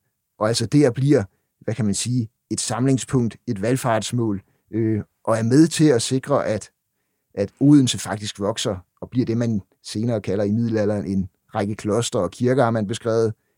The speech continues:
med en by i modsætning til det modse-, modsatte, en by med nogle få klostre og, og kirker, kan man sige. Odense bliver en valgfartsby, Odense bliver sådan en meget kristen by.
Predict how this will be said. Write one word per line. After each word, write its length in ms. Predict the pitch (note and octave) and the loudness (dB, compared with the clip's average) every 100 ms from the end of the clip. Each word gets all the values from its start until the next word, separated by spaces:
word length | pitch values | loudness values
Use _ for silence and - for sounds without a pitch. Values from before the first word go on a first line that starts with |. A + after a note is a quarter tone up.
| _ | _
med 140 | - A#2+ | 2 2
en 100 | G#2+ | 4
by 340 | D3 D3+ B2 - _ - | 4 2 0 -12 _ 2
i 60 | D3 | 4
modsætning 580 | C3+ C#3 C3+ B2+ A2+ | 6 4 2 0 -2
til 100 | A2+ | -4
det 80 | G#2+ | -4
modse-, 380 | G2+ A#2 A#2+ A2+ - | -2 -2 -4 -8 -4
modsatte, 440 | A#2+ C3+ C3 A2+ G#2 _ - | 0 2 2 2 -2 _ -6
en 140 | A2+ | -2
by 260 | - C#3 G2+ | 0 0 2
med 140 | A2 | 0
nogle 260 | G#2 G#2 F#2+ _ _ _ _ - | 2 0 -2 _ _ _ _ -8
få 300 | - B2 - | 0 0 0
klostre 400 | - F#2 G2 G#2+ | -6 -6 -6 -8
og, 280 | F2+ E2 - | -8 -8 -10
og 80 | - | -12
kirker, 320 | - F2+ F#2 | -10 -10 -8
kan 160 | - | -12
man 100 | D2+ | -12
sige. 240 | E2+ G2+ F#2+ _ _ _ _ - | -12 -10 -10 _ _ _ _ 6
Odense 340 | G3 F#3+ D3+ | 10 10 6
bliver 160 | D3+ D#3+ | 4 6
en 80 | C3 | 6
valgfartsby, 580 | C#3 C#3+ A#2+ - C3 A#2 | 4 4 0 2 0 2
Odense 260 | B2+ A2 | 0 0
bliver 160 | A2+ G#2+ | -4 -2
sådan 120 | A#2 | 0
en 40 | |
meget 260 | D#2 D#2+ F#2+ - - | -2 -2 -6 -8 -8
kristen 380 | A2+ - G#2 | -4 -4 -4
by. 240 | G2 G2 | -2 -4